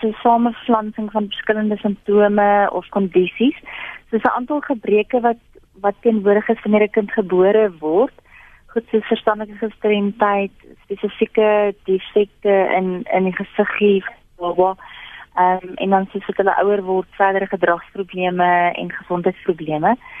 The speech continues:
En dit word spesifiek veroorsaak deur die, die, deur, deur alkohol wat gebruik word deur die, deur die ma in die tydperk wat sy swanger is.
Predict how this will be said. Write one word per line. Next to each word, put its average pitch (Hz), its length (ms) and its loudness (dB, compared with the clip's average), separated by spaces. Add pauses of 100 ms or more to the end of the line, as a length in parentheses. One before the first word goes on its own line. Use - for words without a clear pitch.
(280)
En 208 160 4
dit 202 220 0
word 226 340 0
spesifiek 233 500 -4
veroorsaak 208 600 2 (100)
deur 185 280 4
die, 185 240 0 (600)
die, 370 140 2 (380)
deur, 190 180 2 (160)
deur 190 260 0
alkohol 196 320 0
wat 196 140 -8
gebruik 170 320 0
word 190 100 -2
deur 180 160 2
die, 175 80 -2 (240)
deur 180 140 0
die 175 80 0
ma 165 180 2 (160)
in 170 120 -6
die 165 120 -16
tydperk 175 380 -4
wat - 100 -12
sy 170 80 -4 (120)
swanger 160 400 0
is. - 100 -20